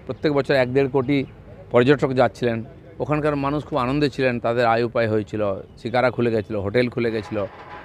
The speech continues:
গাড়ি ঘোড়া ইত্যাদি ব্যবসা হচ্ছিল, খুশি ছিলেন। এই একটা ঘটনা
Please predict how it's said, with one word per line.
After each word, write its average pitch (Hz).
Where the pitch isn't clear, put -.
গাড়ি 135
ঘোড়া 127
ইত্যাদি 123
ব্যবসা 113
হচ্ছিল, 123
খুশি 208
ছিলেন। 101
এই 143
একটা 143
ঘটনা 147